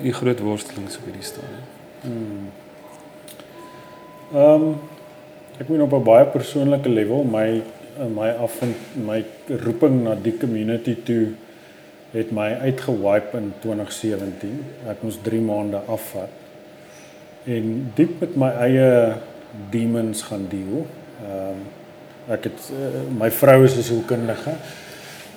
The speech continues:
Speaker 2: en sy het al lank al vir my gesê, "Luister, jy kort, eh, ordentlike terapie." En dan het ek vir haar gesê, "Ag man, nee." En so in twintig sewentien moes ek baie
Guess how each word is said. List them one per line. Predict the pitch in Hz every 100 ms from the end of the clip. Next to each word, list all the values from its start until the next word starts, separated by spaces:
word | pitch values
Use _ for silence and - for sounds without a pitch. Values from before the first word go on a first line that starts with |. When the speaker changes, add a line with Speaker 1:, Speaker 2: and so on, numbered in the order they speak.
| 127
Speaker 2:
en | 107
sy | - 120 120
het | 117
al | 117
lank | 117 117
al | 131
vir | 117 135
my | 113
gesê, | 120 113 120
"Luister, | 113 110 - 113
jy | 107 104 -
kort, | 131 120 -
eh, | 123 113 113 113
ordentlike | 120 101 104 110 120 113 -
terapie." | - 101 92 - 104 135 - - -
En | 107
dan |
het | 101
ek | 104 -
vir | 113
haar | 98
gesê, | - 104 98
"Ag | - - -
man, | 98 90 87 92 -
nee." | 101 98 92 127 135 - - - - - - - - - - - -
En | 117
so | 104 123
in | 113
twintig | 123 123 131
sewentien | - 139 139 143 135 120
moes | 120 113 165
ek | 156 151
baie | 151 208